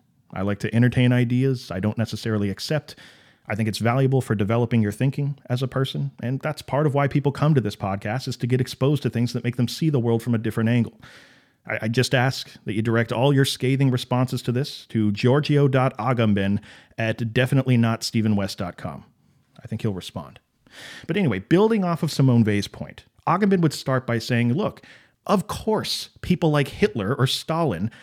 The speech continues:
are not gonna follow your little Geneva Convention that you had." Yeah, turns out, uh, a guy with that kind of mustache is not exactly persuaded by you sending him a strongly worded letter expressing your disapproval with him.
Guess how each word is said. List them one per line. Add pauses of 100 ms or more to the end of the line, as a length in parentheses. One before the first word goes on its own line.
(140)
are
not
gonna
follow
your
little
Geneva
Convention
that
you
had." (680)
Yeah, (140)
turns
out, (280)
uh, (200)
a
guy
with
that
kind
of
mustache (300)
is
not
exactly
persuaded
by
you
sending
him
a
strongly
worded
letter
expressing
your
disapproval
with
him.